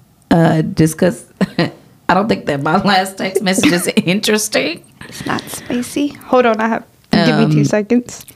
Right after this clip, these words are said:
Speaker 1: Um, I'm gonna pick Truth.
Speaker 2: Give me a second.
Speaker 1: Give her a second because she has to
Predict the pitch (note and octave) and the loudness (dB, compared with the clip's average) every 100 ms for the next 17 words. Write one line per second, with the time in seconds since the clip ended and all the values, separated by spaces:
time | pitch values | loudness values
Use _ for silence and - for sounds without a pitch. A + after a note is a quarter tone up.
0 | _ D#3+ E3+ D3+ D#3 D#3+ D#3+ F3 F3+ E3+ | _ 2 4 2 2 0 2 2 2 2
1 | D#3+ - E3+ D3 - D3 F#2+ - - _ | -2 0 0 0 -2 -2 -2 -4 -16 _
2 | _ _ - _ _ _ _ _ _ - | _ _ -20 _ _ _ _ _ _ -18
3 | - A#3+ G#3+ G3+ G3+ G#3 A#3 C#4 C4+ - | -10 -4 2 4 4 2 0 0 -4 -8
4 | - _ - - - _ _ _ _ - | -20 _ -20 -20 -20 _ _ _ _ -20
5 | - - - - - - - - C#3+ D#3+ | -20 -18 -14 -14 -14 -14 -2 2 4 4
6 | C#3+ C3 - C3 C3 A#2 - C#3 C3+ B2 | 2 2 0 -2 -2 -6 -4 0 2 2
7 | - C#3+ C3 C3+ - C3 | 4 4 4 2 0 0